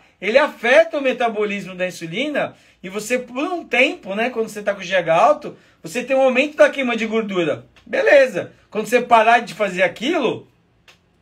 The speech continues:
a gordura volta. Só que qual que é o problema, Roberta? O problema do uso do G H de forma indiscriminada é você desenvolver o diabetes, né? Então, se você pegar todos os fisiculturistas de alto rendimento, tudo diabético.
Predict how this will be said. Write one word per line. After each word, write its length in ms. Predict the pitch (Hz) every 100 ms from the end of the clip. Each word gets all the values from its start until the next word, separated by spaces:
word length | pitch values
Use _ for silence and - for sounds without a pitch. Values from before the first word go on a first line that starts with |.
| -
a 100 | 180
gordura 380 | 185 190 226 277
volta. 540 | 262 240 214 131 - _ _ -
Só 120 | 247
que 80 | 247
qual 180 | 302 330
que 60 |
é 40 | 349
o 40 |
problema, 440 | 285 226 220 202 180
Roberta? 680 | 170 185 190 165 135 120 - _ _ _
O 60 |
problema 420 | 160 185 202 247 247
do 120 | 240
uso 240 | 190 208
do 120 | 196
G 140 | 190 196
H 320 | 175 185 226
de 120 | 196
forma 280 | - 185 180
indiscriminada 1040 | 175 160 - 160 147 156 233 254 165 - _ _ -
é 100 | 180
você 260 | 202 214
desenvolver 360 | 202 208 214 220
o 80 | 214
diabetes, 580 | 240 277 226 214 -
né? 260 | 160 180 - - _
Então, 140 | - 170
se 80 | 180
você 220 | 190 214
pegar 320 | 208 196 185
todos 320 | 214 233 254
os 120 | 233
fisiculturistas 720 | 214 214 190 190 180 170 170
de 80 | 170
alto 200 | 175 175
rendimento, 600 | 160 156 156 233 - 165 - _ _ -
tudo 240 | 208 240
diabético. 680 | 254 254 185 180 - -